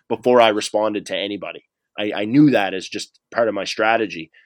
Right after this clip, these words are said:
So what I did was I just watched and let them go down the chair, go down the list, uh, line of chairs, sorry, and kinda place their offers. Um,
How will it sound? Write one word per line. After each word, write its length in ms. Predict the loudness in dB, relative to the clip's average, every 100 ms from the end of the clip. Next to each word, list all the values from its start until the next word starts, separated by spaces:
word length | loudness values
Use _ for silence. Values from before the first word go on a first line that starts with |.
| _ _ _ _ -6
So 120 | 2
what 160 | 6
I 100 | 4
did 260 | 4 2 2
was 120 | 0
I 80 | -2
just 220 | -2 -4
watched 420 | 2 2 2 -2
and 120 | -6 -4
let 180 | -4
them 140 | -4 -2
go 100 | 0
down 240 | 0 -2
the 80 | -4
chair, 480 | -2 0 2 0 -4
go 140 | -2 2
down 240 | 2 0
the 100 | -2
list, 340 | -4 -6 -6 -8
uh, 220 | -6 -6 -4
line 220 | -2 -2
of 80 | -2
chairs, 340 | -2 -2 -4
sorry, 320 | -6 -6 -8 _ _ _ _ -14
and 160 | -12 -6
kinda 180 | -6
place 300 | -6 -6 -6
their 160 | -2 0
offers. 440 | 0 -2 -8 -8 -16 _ _ _ -14
Um, 460 | -10 -8 -10 -14